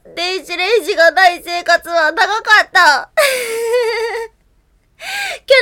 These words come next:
年の十一月頃にですね、ワンタンは電子レンジを使って、そして、成城石井で買った蓬莱の豚まんをね、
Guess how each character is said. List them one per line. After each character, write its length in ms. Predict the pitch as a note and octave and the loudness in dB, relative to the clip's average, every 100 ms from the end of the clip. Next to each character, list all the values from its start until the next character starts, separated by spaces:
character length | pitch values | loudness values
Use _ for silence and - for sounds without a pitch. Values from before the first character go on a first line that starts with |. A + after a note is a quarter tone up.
| B4 | 2
年 80 | G4+ | -2
の 40 | B3+ | -2
十 100 | F#4+ | -2
一 240 | F#4+ G#4+ | -2 -2
月 200 | A4+ A4 | -4 -2
頃 160 | G#4 A4+ | -2 0
に 80 | D#4+ | -2
で 80 | |
す 100 | - | -6
ね、 220 | C#4+ C#4+ C4+ | -4 -2 -2
ワ 120 | C#4+ | -4
ン 60 | |
タ 120 | D4 D#4 | -2 0
ン 40 | |
は 200 | D4 C#4+ | 2 2
電 200 | C#4 D#4+ | 0 -6
子 100 | D#4 | -6
レ 140 | F4+ | -6
ン 60 | F#4 | -4
ジ 80 | E4 | -4
を 80 | E4+ | -4
使 260 | - - | -6 -2
っ 60 | F#4 | -2
て、 280 | - A4+ G#4 | -2 -4 -4
そ 120 | - | -6
し 60 | F4 | -8
て、 80 | A4+ G4+ - - _ | -4 -4 -4 -10 _
成 120 | - | -2
城 300 | A4+ A#4 A#4+ B4 | 0 0 0 -2
石 160 | A#4 A4 | -2 -2
井 40 | A4+ | -4
で 80 | |
買 140 | A#4 G4 | -2 -4
っ 20 | - | 0
た 340 | G#4+ G#4+ C4+ | 2 2 2
蓬 240 | - F#4+ | -2 0
莱 180 | F4+ F4+ | 2 0
の 100 | F#4 | -2
豚 200 | C4 D#4 | -6 -4
ま 120 | F4 F#4 | -2 -2
ん 60 | |
を 20 | |
ね、 100 | F#4 | -2